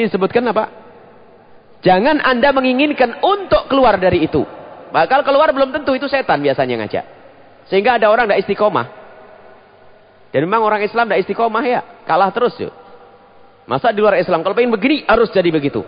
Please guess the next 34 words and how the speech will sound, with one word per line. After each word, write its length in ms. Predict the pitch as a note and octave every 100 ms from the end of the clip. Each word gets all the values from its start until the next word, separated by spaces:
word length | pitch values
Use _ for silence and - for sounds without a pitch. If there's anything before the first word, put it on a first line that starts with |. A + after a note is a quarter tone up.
| -
Anda 240 | C4 D4 D#4+
begitu. 320 | D#4 A#3+ F3+ - - - - -
Anda 320 | D#3+ A3+ B3+ - - - - -
harus 240 | F#3 D#4 D4
menekuni 400 | C#4 C4+ B3 A3
begini, 320 | F3 D3 A#2
karena 240 | G3 C4
Allah 160 | B3 C4+
menempatkan 480 | A#3+ A3 A#3+ - G#3
di 80 | G3
saya 320 | G3 A#3+ C4+
seperti 400 | F#3+ F#3 F3+ C#3
ini, 80 | - -
istiqomah. 500 | C4 A#3+ D#3 A2+ F#2+ - - - - - -
Mau 80 | D#3+
jadi 240 | E3+ G3 G3
dokter, 260 | F#3 B3+ F3+
dokter 240 | E3 F#3+
yang 160 | E3+ D#3
benar, 400 | D3 A3 C#4+ A3+
jadi 160 | A3
pakar 320 | F#3+ F#3 F3 E3
ekonomi, 160 | A#3
pakar 240 | G3+ F#3 E3+
ekonomi 320 | E3+ E3+ D#3+
yang 80 | B2+
benar. 240 | G#2+ F#2+ - - - - - - - - - _ - - _ - - _ - - -
Yang 240 | G3 A3 A#3+
kedua 240 | D#4 D4+
adalah 400 | A3+ A3 G3 -
segala 340 | G#3 F#3+ C#4 B3+
kebaikan 400 | A3+ A#3 A3+ A3
itu 160 | A3+ C4
ada. 500 | F#3 C3+ A#2+ -